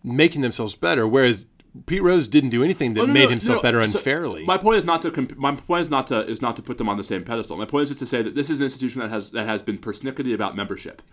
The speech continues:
Speaker 1: Okay.
Speaker 2: Um, and one of the ways in which it's been persnickety is until last year, no one had ever been elected to the Hall of Fame unanimously. Babe Ruth, not unanimous.
Speaker 1: Right.
Speaker 2: Um, uh, Hank Aaron,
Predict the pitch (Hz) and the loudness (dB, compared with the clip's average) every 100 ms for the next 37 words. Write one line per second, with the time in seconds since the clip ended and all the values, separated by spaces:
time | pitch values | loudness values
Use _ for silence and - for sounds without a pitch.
0 | - 139 160 127 117 110 - - _ 139 | -6 0 2 2 2 -2 -10 -20 _ 0
1 | 131 156 196 170 147 147 139 139 127 131 | 2 2 2 2 2 0 -2 -4 -4 -4
2 | 139 190 196 151 120 110 110 117 147 135 | -6 -4 -2 0 0 -2 -4 -4 -2 2
3 | 127 131 - 131 110 107 120 135 113 - | 2 0 0 -2 -2 -4 -4 -4 -6 -8
4 | 135 143 160 147 123 120 113 107 107 110 | -6 -4 -4 -4 -4 -6 -10 -10 -6 -6
5 | 110 101 90 87 87 85 - 50 - _ | -4 -6 -6 -8 -12 -14 -16 -18 -20 _
6 | - 165 175 180 127 - - - 110 120 | 2 4 6 6 6 0 -14 -8 -2 0
7 | 123 110 101 90 - - 104 - - 120 | 0 -2 -4 -8 -10 -10 -10 -16 -6 -2
8 | 117 110 104 - - - 117 110 104 - | 2 2 0 -6 -18 -8 -2 0 -2 -2
9 | 170 175 170 147 90 - | -2 2 2 2 0 -8